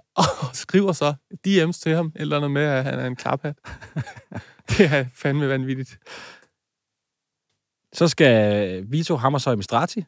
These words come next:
Speaker 2: være far.
Speaker 1: Far mere?
Speaker 2: Ja.
Speaker 1: Ja, det er en kæmpe ven af programmet.
Speaker 2: Det må man sige.
Speaker 1: Stort tillykke.
Speaker 2: Ja. Jeg har selv set, øh, maven i, øh, i virkeligheden.
Speaker 1: Nå.
Speaker 2: Fordi jeg var jo hjemme hos ham i sidste uge.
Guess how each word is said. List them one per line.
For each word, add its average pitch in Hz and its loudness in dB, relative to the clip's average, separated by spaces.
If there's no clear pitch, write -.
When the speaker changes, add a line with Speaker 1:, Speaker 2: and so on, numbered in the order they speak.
Speaker 2:
være 135 0
far. 143 0
Speaker 1:
Far 143 -4
mere? 208 -2
Speaker 2:
Ja. 175 0
Speaker 1:
Ja, 110 -2
det 170 4
er 160 6
en 139 4
kæmpe 135 0
ven 135 0
af 143 -8
programmet. - -6
Speaker 2:
Det 170 6
må 156 6
man 104 2
sige. 101 -6
Speaker 1:
Stort 160 -2
tillykke. - -8
Speaker 2:
Ja. 120 0
Jeg 120 0
har 117 4
selv 147 0
set, 127 0
øh, 98 -2
maven 120 0
i, 117 -2
øh, 95 -2
i 131 -2
virkeligheden. 120 2
Speaker 1:
Nå. 143 4
Speaker 2:
Fordi 123 4
jeg 117 6
var 113 4
jo 117 4
hjemme 147 2
hos 135 -4
ham 107 -4
i 92 -4
sidste 113 -8
uge. 110 -8